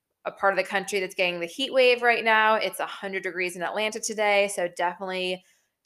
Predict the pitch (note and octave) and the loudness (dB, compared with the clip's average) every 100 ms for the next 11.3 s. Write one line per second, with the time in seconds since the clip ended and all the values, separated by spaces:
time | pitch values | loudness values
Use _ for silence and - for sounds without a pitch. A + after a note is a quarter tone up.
0 | - A3 G#3+ G#3 G#3+ G3 G3+ - G3+ G3 | -4 2 2 2 2 2 2 0 -4 0
1 | F#3 F#3 F#3 F3+ F#3 F#3 F3+ F3 F#3 F3+ | -2 0 -2 -2 -4 -2 0 0 -4 -6
2 | F3 F3 - G3 G3+ G3+ F#3+ F#3+ F#3+ F#3+ | -4 -6 -2 0 2 2 2 0 -4 -10
3 | - _ _ _ _ G3+ G3 G3+ G#3 G3+ | -14 _ _ _ _ -4 -4 0 0 2
4 | G3 G3 G3 - G3 F#3+ - F3+ F3+ F3 | 0 0 -4 -2 -2 -2 -4 -2 0 0
5 | F3+ F3+ F3+ F#3 F3+ F3+ - F3+ E3+ F3+ | 0 -4 -6 -2 -2 -2 -2 -4 -2 -4
6 | F3 - F#3 F3 E3+ F3+ A3 A#3+ A#3 F#3 | -4 -8 -8 -8 -4 2 2 2 -2 -6
7 | F3 F3 - G#3 A3 A#3 G#3+ G#3+ A3 G3+ | -6 -12 -14 -12 -8 -4 -4 -2 -2 -2
8 | - - G3+ G3+ G3 G3 G3 G3+ _ _ | -2 -2 -2 0 0 -2 -6 -10 _ _
9 | _ G3 F#3+ F#3 F#3 F#3 F#3 F#3+ - G3 | _ -2 0 0 -2 -4 -4 -6 -6 -10
10 | F3 F#3 F3+ F3+ F3 E3+ E3+ E3+ - F3 | -8 -8 -6 -6 -6 -8 -6 -6 -6 -4
11 | E3+ E3 - | -4 -4 -8